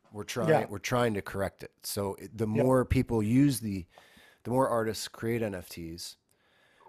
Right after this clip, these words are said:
Speaker 1: because it is cheap, again, a-, and for anyone who hasn't done it, you basically, to use a system like OpenSea, you have to pay something, I, I'm just generalizing, but it might be seventy-five dollars to get the,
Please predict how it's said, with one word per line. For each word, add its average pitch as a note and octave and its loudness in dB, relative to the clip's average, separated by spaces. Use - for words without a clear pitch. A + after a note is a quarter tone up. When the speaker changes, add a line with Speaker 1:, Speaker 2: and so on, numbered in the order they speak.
Speaker 1:
because A2 -2
it G#2+ -4
is G#2+ -6
cheap, A#2 -4
again, G2+ -4
a-, G#2+ -8
and A2 -6
for B2 -2
anyone B2 -2
who G2+ -8
hasn't G2+ -4
done F2+ -4
it, F2 -8
you A2 -8
basically, A#2 -2
to A#2 -6
use A2+ 0
a A2 -6
system G#2+ -6
like F#2+ -4
OpenSea, G2+ -4
you F#2 -4
have G2+ -4
to - -14
pay G2+ -6
something, F#2+ -6
I, - -12
I'm A#2+ -6
just A2+ -8
generalizing, G2 -2
but G2 -6
it F#2+ -8
might A2 -6
be G2+ -10
seventy-five A2 -2
dollars F2+ -6
to F2+ -12
get F#2+ -12
the, F2 -10